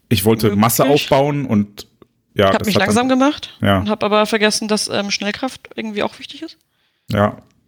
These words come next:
Speaker 1: Also
Speaker 2: Andererseits,
Speaker 1: Ja.
Speaker 2: ja, ja, so.
Speaker 1: Nee, de-, deshalb wollte ich halt so ein bisschen, äh, im Ende-, im Endeffekt hast du recht, wenn du sagst, das ist etwas, was Borussia Dortmund,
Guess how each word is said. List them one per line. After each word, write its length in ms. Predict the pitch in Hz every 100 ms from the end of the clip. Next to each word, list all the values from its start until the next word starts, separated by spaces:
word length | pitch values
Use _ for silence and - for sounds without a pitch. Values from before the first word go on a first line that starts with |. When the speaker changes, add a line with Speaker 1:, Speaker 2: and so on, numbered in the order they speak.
| - -
Speaker 1:
Also 220 | - 120
Speaker 2:
Andererseits, 480 | 226 226 233 233 - _ _ -
Speaker 1:
Ja. 80 | - _ _
Speaker 2:
ja, 280 | 226 - 226
ja, 220 | 226 262 - _ _ _
so. 160 | 247
Speaker 1:
Nee, 60 | 135
de-, 420 | 147 143 127 -
deshalb 320 | 135 139 139
wollte 220 | 139 139
ich 200 | 135 - -
halt 200 | 120 131
so 60 | 131
ein 80 | 120
bisschen, 440 | - 135 127 127 - - - _
äh, 220 | 147 185 - - - -
im 120 | 123
Ende-, 260 | - 196 190
im 200 | - 131
Endeffekt 480 | 160 165 147 147 -
hast 260 | 127 139 -
du 40 |
recht, 240 | 113 135 -
wenn 100 | 113
du 60 |
sagst, 440 | 104 110 117 - -
das 240 | 113 110
ist 140 | 127 -
etwas, 280 | 113 113 110
was 140 | 113
Borussia 340 | 101 123 120
Dortmund, 600 | 107 117 117 95 120 -